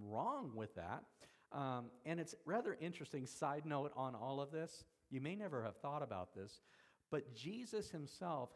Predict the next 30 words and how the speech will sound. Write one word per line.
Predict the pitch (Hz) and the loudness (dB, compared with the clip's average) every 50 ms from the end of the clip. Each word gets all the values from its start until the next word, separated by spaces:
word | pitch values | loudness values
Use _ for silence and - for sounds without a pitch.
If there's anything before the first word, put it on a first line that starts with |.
| - - _ - - - | -14 -20 _ -16 -6 -4
he | 175 202 214 214 | -2 -2 0 0
led | 202 165 143 135 131 139 147 143 - - - | 2 2 4 4 4 2 0 -2 -6 -8 -2
a | 127 131 127 123 123 - - - - - 123 123 139 151 | 0 0 2 0 0 -4 -8 -16 -18 -18 -16 -12 -10 -6
youth | 180 202 214 220 214 - - - - - - | -2 -2 0 -2 -2 -4 -10 -20 -20 -16 -10
movement | 135 135 123 113 98 95 117 107 101 87 - - - - - _ _ _ _ _ _ _ _ _ _ _ _ _ _ _ _ _ | -6 -4 -4 -4 -4 -4 -4 -4 -4 -6 -6 -8 -12 -12 -12 _ _ _ _ _ _ _ _ _ _ _ _ _ _ _ _ _
in | 143 135 127 127 | -4 -4 -2 -2
his | 113 117 151 139 135 120 104 | -2 0 0 0 0 -2 -2
day, | 98 135 190 - - - - - - - _ _ _ _ _ - | -2 0 0 -2 -4 -8 -14 -20 -20 -20 _ _ _ _ _ -2
okay? | 135 135 135 - 165 165 165 180 139 | -2 0 0 0 0 0 0 0 0
Jesus | 143 147 175 175 170 156 - | 0 0 0 -2 -4 -8 -6
himself | 185 170 151 - - 277 320 262 - - - - - - - - _ _ - | -6 -6 -4 -2 -2 0 0 0 -2 -4 -6 -16 -20 -20 -20 -20 _ _ 2
was | 170 165 160 147 - - - | 4 4 6 4 2 -4 -4
in | - 165 175 | -2 0 0
his | 156 147 - - - - | 2 0 -2 -2 -2 0
early | 269 269 220 180 175 | 2 4 4 4 2
thirties | - - 247 - - 320 - 135 110 113 | 2 0 -2 -2 0 0 0 -2 -2 0
when | 135 151 | -2 -2
he | 165 | 0
was | 175 170 165 - | 0 0 -2 -2
crucified. | - 254 262 330 - 285 196 - 269 123 98 87 85 - - _ - - | -4 -4 -4 -4 -4 -6 -4 0 0 2 0 0 -4 -10 -18 _ -8 -2
John | 120 113 135 156 | 0 0 0 0
the | 196 202 | 0 2
Baptist, | 220 240 320 359 349 - - 98 - - | 2 2 2 0 -2 -4 -6 -8 -6 -6
his | - 165 175 - | -6 -6 -4 0
cousin, | - 294 381 381 - 127 107 98 - - - - - _ _ _ _ _ - | 0 2 2 2 0 -4 -6 -8 -10 -14 -20 -20 -20 _ _ _ _ _ 2
basically | 165 294 339 - - 415 403 - - 156 160 202 | 2 4 2 2 0 -2 -2 -2 0 0 0 0
same | 175 - - - 185 196 202 202 - | -2 -4 -4 -2 -2 0 -2 -2 -4
age. | - 262 370 370 254 180 - - | -4 -6 -4 -4 -6 -6 -4 2
His | 151 196 196 185 | 6 6 6 6
disciples. | 240 240 208 - - 269 277 349 339 - - 185 104 92 - | 4 0 0 0 0 -2 -2 -2 -2 -2 -2 -2 -2 -4 -6